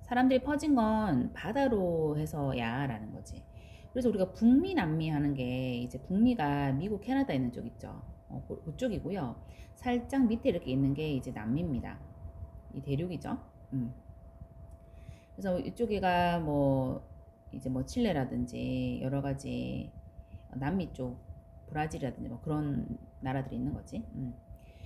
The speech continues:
어쨌든 지금 여기서 말하는 게 사람들이 막 이쪽, 이쪽으로 막 들어오게 된 게 이렇게 내륙으로 딱딱딱딱 연결이 되긴 하거든, 조금. 내륙으로, 땅으로 내려온 게 아니라 바다를 통해서야, 바다를 통해서 이렇게 얘기를 하고 있단 말이지.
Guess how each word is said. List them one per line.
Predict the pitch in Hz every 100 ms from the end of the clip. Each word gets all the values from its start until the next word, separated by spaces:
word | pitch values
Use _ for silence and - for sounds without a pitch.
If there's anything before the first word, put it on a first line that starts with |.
| - - -
어쨌든 | 165 220 214 208 202
지금 | 196 160
여기서 | 190 175
말하는 | 127 143 170
게 | 143 131 131
사람들이 | 139 202 208 202 165 156 151
막 | 175 175
이쪽, | 214 - 226 -
이쪽으로 | - 175 156 139
막 | 143 143
들어오게 | 165 165 160
된 | 139 135
게 | 131 120 127 120 113 - - - - -
이렇게 | - 151
내륙으로 | 139 147 214 226 180
딱딱딱딱 | - - 147 147 139 143 139 139 -
연결이 | 156 190 139
되긴 | 139 143
하거든, | 156 143 127
조금. | - 196 - -
내륙으로, | 143 185 196 170 147 -
땅으로 | 226 262 233
내려온 | 160 151 139
게 | 131
아니라 | 107 123 117 117 117 123 - - -
바다를 | - - 247 247 -
통해서야, | 143 131 - 117 110 110 113 113 113 -
바다를 | 160 196
통해서 | 139 120 117 120
이렇게 | 208 131
얘기를 | 117 113
하고 | 101
있단 | 98 -
말이지. | - - -